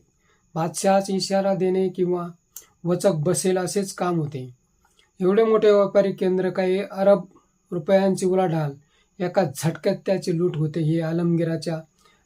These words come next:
आकलनाबाहेरचे होय. राजगड ते सुरत जवळचे अंतर नाही, रेल्वे किंवा बुलेट ट्रेनची व्यवस्था नाही, निव्वळ घोडदळ व पायदळ यावरच सर्व परकीय मुलकातून सर्व खजिना महाराष्ट्रात आणला.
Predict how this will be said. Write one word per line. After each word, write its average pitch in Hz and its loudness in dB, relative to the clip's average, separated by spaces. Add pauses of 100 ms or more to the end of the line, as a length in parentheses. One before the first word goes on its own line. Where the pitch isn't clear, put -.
आकलनाबाहेरचे 165 0
होय. 139 -6 (680)
राजगड 185 4
ते 202 2
सुरत 185 0
जवळचे 185 0
अंतर 170 -2
नाही, 143 -4
रेल्वे 190 0
किंवा 196 0
बुलेट 185 0
ट्रेनची 190 -2
व्यवस्था 175 -2
नाही, 131 -6 (560)
निव्वळ 220 4
घोडदळ 180 2
व 202 4
पायदळ 185 0 (580)
यावरच 208 6
सर्व 196 2
परकीय 190 -2
मुलकातून 185 0
सर्व 185 0
खजिना 170 0
महाराष्ट्रात 165 -2
आणला. 139 -6